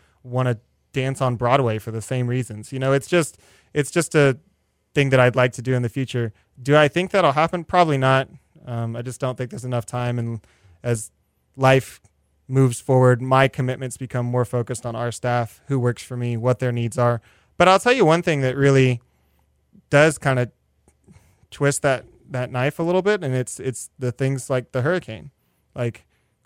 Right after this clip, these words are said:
what's going to happen with climate change in the future? How many hurricanes will hit Houston? How will our government respond? I don't think that restaurants and bars can afford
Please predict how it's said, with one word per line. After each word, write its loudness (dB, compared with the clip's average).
what's 2
going 0
to 2
happen 0
with -4
climate -4
change -6
in -4
the -4
future? -10
How -2
many -2
hurricanes -4
will -2
hit -2
Houston? -10
How 4
will 6
our 6
government 0
respond? -4
I 2
don't 4
think -2
that -6
restaurants -2
and -6
bars 0
can -6
afford 2